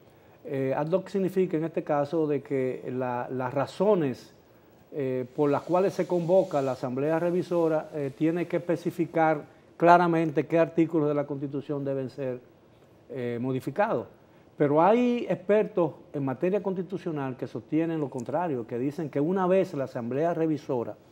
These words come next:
se reúna, es libre y es autónoma y tiene la potestad constitucional para modificar todo cuanto, eh, pueda o todo cuanto sea necesario hacer conforme a los deseos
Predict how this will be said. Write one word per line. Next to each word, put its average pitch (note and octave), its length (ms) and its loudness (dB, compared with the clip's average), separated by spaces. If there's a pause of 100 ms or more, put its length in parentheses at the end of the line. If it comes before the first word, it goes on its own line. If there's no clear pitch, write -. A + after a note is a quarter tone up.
(460)
se D3+ 220 0
reúna, D#3 540 2 (640)
es E3 160 0
libre D#3+ 600 2
y C3+ 200 0
es D#3+ 180 0
autónoma D3 720 0
y B2+ 120 -6
tiene E3+ 360 0
la D3 180 0
potestad D3+ 520 -4
constitucional D3 760 -6
para B2+ 200 -6
modificar B2 640 -4
todo F3 300 0
cuanto, C3+ 640 -6 (640)
eh, A#2 160 -4
pueda B2 460 0 (180)
o A#2 80 -12
todo D#3 320 2
cuanto B2 540 -4 (380)
sea C#3 220 -2
necesario C3+ 480 -2
hacer C#3 440 -2
conforme D3 760 -2
a C3 80 -8
los A#2+ 200 -6
deseos B2 580 -2